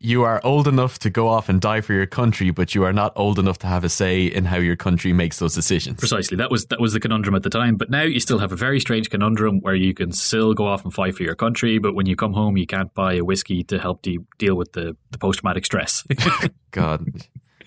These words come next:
Speaker 2: So, yeah, it is kinda strange. It is kinda arbitrary, but it is generally accepted that eighteen is the time that you have to move from being a child to being an adult. And it's not just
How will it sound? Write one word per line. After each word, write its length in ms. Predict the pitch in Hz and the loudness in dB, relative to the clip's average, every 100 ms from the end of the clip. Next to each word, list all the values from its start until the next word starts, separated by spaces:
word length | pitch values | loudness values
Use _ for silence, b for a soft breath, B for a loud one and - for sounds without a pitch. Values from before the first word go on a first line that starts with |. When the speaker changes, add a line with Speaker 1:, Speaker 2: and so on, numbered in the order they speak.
| B B B - | B B B -2
Speaker 2:
So, 200 | 147 147 | 2 2
yeah, 200 | 202 117 | 2 2
it 100 | 135 | 2
is 140 | 190 | 0
kinda 180 | 185 131 | 0 0
strange. 340 | - 131 120 | 0 0 0
It 80 | 123 | 0
is 80 | 127 | -2
kinda 180 | 127 - | -2 0
arbitrary, 560 | 104 104 104 113 107 | 0 -2 -2 0 0
but 220 | 104 113 101 | 0 -2 -2
it 80 | 113 | 0
is 600 | 131 131 127 110 - - b b | 2 2 2 2 -2 -6 b b
generally 440 | - 120 123 113 107 | -4 0 2 2 2
accepted 500 | 98 113 107 104 98 | 0 -2 -2 -2 0
that 160 | 101 | 0
eighteen 680 | 107 104 107 107 101 98 95 | 0 -2 -2 0 2 2 0
is 480 | 101 101 95 95 - | 0 2 2 0 -4
the 80 | - | -6
time 360 | - 101 95 92 | -2 0 0 -2
that 160 | 90 | -4
you 60 | 95 | -4
have 180 | 98 95 | -6 -4
to 80 | 95 | -2
move 400 | 95 98 95 92 | 2 4 2 -2
from 280 | - 101 87 | -6 -8 -6
being 180 | 87 | -6
a 40 | 87 | -4
child 280 | 107 104 98 | -2 -2 -2
to 80 | |
being 180 | 95 92 | -2 0
an 60 | 90 | 0
adult. 320 | 95 98 - B B - | 0 -2 -4 B B -4
And 100 | 107 | -2
it's 140 | 110 156 | 0 0
not 160 | 147 | -2
just 240 | 139 117 | -2 -2